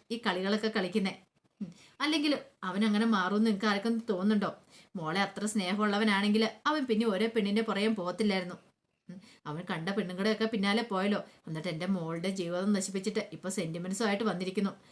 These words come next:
അവനെ ഞാൻ തീർക്കും ഗംഗെ. അധികം വൈകാതെ തന്നെ ഇവിടെ ഇട്ട് തീർക്കാൻ പറ്റുമെങ്കിൽ തീർക്കും. അല്ലെങ്കിൽ പുറത്തിറങ്ങി കഴിഞ്ഞാൽ എൻ്റെ മോൾ അവനെ വെറുതെ വിടത്തില്ല.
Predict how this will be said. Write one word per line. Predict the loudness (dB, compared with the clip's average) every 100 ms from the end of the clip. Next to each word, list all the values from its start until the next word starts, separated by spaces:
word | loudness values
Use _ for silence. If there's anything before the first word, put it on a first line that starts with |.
| -20 -6 0
അവനെ | 0 2
ഞാൻ | 4 4 2
തീർക്കും | 0 0 0 -4 -4 -8
ഗംഗെ. | -4 -2 -4 -6
അധികം | -12 -8 -4 0
വൈകാതെ | 0 0 0 0
തന്നെ | 0 -2 -6
ഇവിടെ | -6 -4
ഇട്ട് | -2 0
തീർക്കാൻ | -2 -2 -2 0
പറ്റുമെങ്കിൽ | 0 2 2 2
തീർക്കും. | -2 -4 -8 -10 -20 -20 -4
അല്ലെങ്കിൽ | -2 0 0
പുറത്തിറങ്ങി | 0 0 2 0 2
കഴിഞ്ഞാൽ | 2 2 -2 -8
എൻ്റെ | -2
മോൾ | 2 2 2
അവനെ | 2 2
വെറുതെ | 2 -2 0
വിടത്തില്ല. | 0 2 2 0